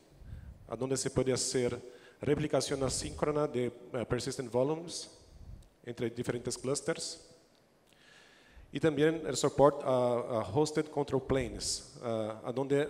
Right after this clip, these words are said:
se puede hacer directamente el despliegue, ah, a diferentes clusters de la flota.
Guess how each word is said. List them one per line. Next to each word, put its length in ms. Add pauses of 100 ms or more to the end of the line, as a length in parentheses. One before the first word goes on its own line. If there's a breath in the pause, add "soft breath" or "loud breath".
se 120
puede 180
hacer 240
directamente 800
el 80
despliegue, 580 (400)
ah, 500
a 20 (160)
diferentes 680
clusters 240
de 140
la 100
flota. 320